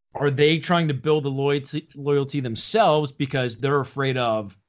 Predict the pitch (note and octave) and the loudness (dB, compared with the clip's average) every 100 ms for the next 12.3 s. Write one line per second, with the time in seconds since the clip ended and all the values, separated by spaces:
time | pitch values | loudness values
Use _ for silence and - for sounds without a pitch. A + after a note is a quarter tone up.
0 | _ _ G#2+ C3 F3+ C#3 B2 G#2 G2 F#2+ | _ _ -6 2 2 2 0 -2 -10 -12
1 | _ _ _ _ _ - D3 C3+ A#2+ A2+ | _ _ _ _ _ -6 -6 -4 -8 -6
2 | G2+ E2 A#1+ - - _ _ _ _ _ | -6 -8 -14 -16 -18 _ _ _ _ _
3 | _ - F#2+ F#2 F#2 F#2+ F#2+ - - D#3+ | _ -16 -10 -8 -6 -8 -12 -18 -4 0
4 | D#3 G#3 - F3 G3 - - F3 D3+ D3 | 2 0 2 2 2 -2 -2 2 2 2
5 | G#3 - D#3 A3 A3 - G3 A3 - - | -2 -2 2 2 2 0 0 0 -12 -2
6 | G3+ A#3+ D3 A#2+ A#2 A2+ - - - - | 4 6 6 2 -4 -8 -14 -20 -20 -20
7 | - C3 D#3 B2+ A2+ G#2+ C#3+ F#3 E3 D3 | -6 2 4 2 -2 -2 2 2 2 0
8 | D3+ E3+ E3+ - D#3 D3+ D3+ D3+ D3 - | 4 4 4 6 8 10 10 8 4 0
9 | D3+ C3+ D#3+ B2+ B2+ B2+ B2+ B2+ - - | 2 6 6 6 2 2 2 0 -4 -14
10 | _ _ _ - B2 - - - D#3+ C3+ | _ _ _ -8 -6 -6 -8 -2 0 4
11 | F#3 B3 - _ _ _ _ - G2 G#2 | 2 0 -4 _ _ _ _ -10 -6 -4
12 | G#2 G2+ | -4 -6